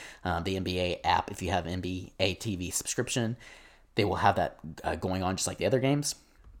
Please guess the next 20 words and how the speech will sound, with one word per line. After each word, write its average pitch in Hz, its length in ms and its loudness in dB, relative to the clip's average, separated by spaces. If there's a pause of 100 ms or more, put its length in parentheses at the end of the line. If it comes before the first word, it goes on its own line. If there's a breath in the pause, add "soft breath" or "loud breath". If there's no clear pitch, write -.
(140)
But - 400 8 (180)
if 104 160 0
you're 98 160 2
like 101 220 4
me 98 160 0 (180)
and, 101 240 0
and 98 240 -2
the, 95 380 -4 (180)
um, 80 500 -6
the, 95 220 -2 (260)
in 139 100 4
Oklahoma 98 440 0 (140)
and, 101 180 0
and 101 160 0
the, 92 240 -2 (460 loud breath)
uh, 87 240 -6
the - 120 -2
Oklahoma 95 300 0
City 95 160 2
broadcast 85 680 0